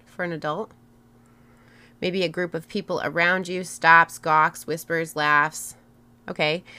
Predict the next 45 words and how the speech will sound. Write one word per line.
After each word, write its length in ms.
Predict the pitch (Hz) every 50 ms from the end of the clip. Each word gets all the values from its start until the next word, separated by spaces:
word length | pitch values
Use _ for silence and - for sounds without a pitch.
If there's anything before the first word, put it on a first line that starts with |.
| - - _ - - _ -
Wayne 280 | 170 190 185 180 185
says 220 | 180 - 185 170 170
if 120 | 180 170
you 60 | 175
share 240 | 165 - - 196 180
a 40 | 165
personal 400 | - - 196 190 - 190 180 170
opinion 480 | 160 - - 196 190 185 175 175 175 165
or 80 | 143
a 60 | 147
political 420 | - - 185 180 175 175 175 180 165
view 440 | 165 170 170 165 165 170 170 165 -
and 180 | - 165 170
not 260 | 170 170 165 - -
just 400 | 156 160 175 170 175 - - -
the 100 | - 185
one 260 | 170 156 170 170 165 170
person 300 | 180 170 170 - 165 160
you're 100 | 156 156
talking 380 | - 175 156 160 156 170 165 165
to, 100 | 185 165
but 160 | 147 - - _ -
everyone 500 | 170 180 160 165 180 175 170 170 160 160
in 100 | 160 160
the 100 | 156 147
room 240 | 156 160 156 160 156
gangs 280 | 165 156 151 143 143
up 180 | 156 156 - -
on 180 | 151 143 135
you. 280 | 127 101 - - - - _ - _ - - - - _ _ -
That's 380 | 147 147 170 151 151 190 - -
a 80 | 240 214
big 240 | 185 175 160 143
one. 340 | 147 151 143 143 160 180 180 - - - - - - -
Groupthink. 840 | 147 180 202 220 214 - - - 190 170 156 147 - - - - - _ _ _ _ _ _ _ _ _ _ _ - -
When 140 | - 175 185
you 80 | 185
go 120 | 165 190 190
against 360 | 185 180 185 185 180 - -
the 60 | -
group 300 | 160 165 190 190 175 -
and 80 | 160 -
everybody 440 | - 170 165 180 170 - 165 175 165
targets 480 | - - 170 165 151 170 165 - -
you. 260 | - 151 139 - 165